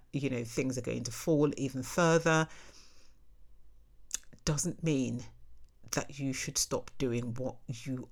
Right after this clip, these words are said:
are doing, because people are picking up bargains left, right and centre. So I just wanted to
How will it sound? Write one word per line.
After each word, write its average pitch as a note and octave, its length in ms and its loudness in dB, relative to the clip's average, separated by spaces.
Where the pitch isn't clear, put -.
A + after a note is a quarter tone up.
are A2+ 320 -4
doing, G2+ 440 -2
because - 260 0
people E3 360 4
are - 80 0
picking D3 380 2
up C3 140 -2
bargains B2+ 800 0
left, C#3 260 0
right B2+ 220 -2
and B2+ 80 -2
centre. B2 380 -4
So - 240 -2
I D#3 100 -2
just - 240 -4
wanted D#3 360 0
to C3 160 2